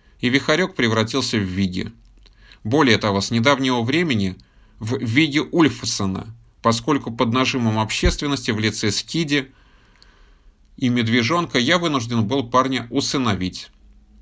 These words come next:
Выглядело это так. Мне пришлось собственноручно убить ни в чём не повинного быка-трёхлетку, купленного специально для этой цели, содрать шкуру с е-, шкуру с его задней ноги, сделать из этой шкуры обувку, к счастью, чисто номинальную,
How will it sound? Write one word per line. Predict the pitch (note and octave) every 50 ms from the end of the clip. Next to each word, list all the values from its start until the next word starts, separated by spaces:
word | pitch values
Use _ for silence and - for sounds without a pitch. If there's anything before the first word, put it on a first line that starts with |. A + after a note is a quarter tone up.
| - _ _
Выглядело | - B2+ F3+ F#3+ F#3+ E3 C3+ C#3+ C#3 C#3
это | C3+ A#2 C#3
так. | A#2+ A#2 A2 F#2+ F#2+ - - - - _ -
Мне | - A2+ A#2+ A#2
пришлось | A#2 C3 B2 - - E3+ -
собственноручно | - - A#2+ A2+ - - C3 C3 C3+ C3+ C3+ B2+ A2 A#2 - A2 G#2+
убить | G#2+ A2+ D#3+ D#3 - A#2
ни | A2
в | A2+ -
чём | - D#3 C#3 C3
не | B2
повинного | A#2 A#2 B2+ B2 A#2 B2 A#2+ A2 G2+ G2+ G2+ F#2+ G2+ G2+
быка-трёхлетку, | F#2 G#2 B2 A2+ A#2 A#2 A2+ A#2 A2 G#2+ - C#3+ D3+ E3 - - - C3+ A#2
купленного | A#2 C#3 B2+ A2+ C3 B2+ A#2+ A#2+ A2+ A2
специально | A2+ - - - A#2 A#2+ - D3 D#3 D3 A#2+
для | A2+ B2 A#2+
этой | A2+ A#2+ A#2+
цели, | A2+ - - A2+ G#2 G2 G2 G2 G2 - - - - - _ - - -
содрать | - - D3 D3 C#3+ E3+ F#3 E3 -
шкуру | - - - D#3 D3 C3 A#2+
с | A2+ A#2
е-, | A#2+ A2+ G#2 -
шкуру | A#2 - - - D#3 C#3+ A2+ A2
с | G#2 -
его | A#2 A#2 A2 A#2
задней | A2 A#2 A#2+ A2 G2 G#2 G#2
ноги, | G#2 A2 A2+ A#2 D3 D#3+ D#3 D#3+ - _ _ _ _ _ -
сделать | - A2+ A2+ A#2 D#3+ F3 F3+ D3 A#2+ -
из | B2+ A2+ A#2
этой | B2 A2+ A2+ A2+
шкуры | A2+ - - - B2 G#2+ F2+
обувку, | D2 F#2 A2 G2+ A#2+ D#3+ D3+ - - - C3+ B2+ A#2 - - - _ _ _ - _ _
к | - -
счастью, | - - C3+ B2+ A#2 - A#2+ A2+
чисто | - C#3 C3 - - B2
номинальную, | A#2 A#2+ A#2+ B2+ C3+ C3+ C3 A#2 G2+ F#2+ F#2 F#2 F#2 F#2 G2+ -